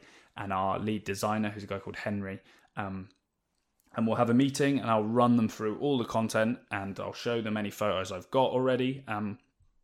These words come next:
and they'll start to think about, like, creative title treatments and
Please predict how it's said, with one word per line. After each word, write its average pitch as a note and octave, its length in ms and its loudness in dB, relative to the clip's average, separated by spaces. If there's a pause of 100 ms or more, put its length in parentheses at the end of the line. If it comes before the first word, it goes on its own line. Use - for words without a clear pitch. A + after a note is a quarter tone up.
(500)
and A#2 240 2
they'll A#2+ 340 2 (540)
start - 440 2
to G#2+ 100 -4
think A2 380 -2
about, G2+ 500 2
like, - 160 -10
creative G#2+ 480 -4
title G#2 320 0
treatments G2+ 800 -6
and F2+ 240 -10